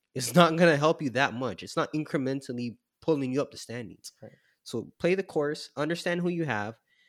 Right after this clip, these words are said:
Speaker 1: get a better understanding of your players and who you think they are, and then move forward. And another point,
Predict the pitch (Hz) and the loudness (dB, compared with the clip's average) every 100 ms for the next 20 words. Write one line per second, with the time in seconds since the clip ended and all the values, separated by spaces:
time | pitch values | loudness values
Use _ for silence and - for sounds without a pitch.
0 | _ 139 165 131 170 165 180 - 165 160 | _ 2 4 6 4 4 0 -2 -2 -2
1 | 135 117 - 151 131 117 147 151 151 131 | -4 -6 -4 -2 -2 -4 -6 -8 -8 -8
2 | 107 107 113 98 135 _ _ _ _ _ | -6 -4 -4 -8 -14 _ _ _ _ _
3 | _ _ _ _ - 135 139 147 - 185 | _ _ _ _ -8 -2 -2 -2 -4 -4
4 | 160 - - - - _ 120 135 196 196 | -6 -6 -14 -20 -20 _ -4 0 2 2
5 | - 139 107 | 0 -4 -4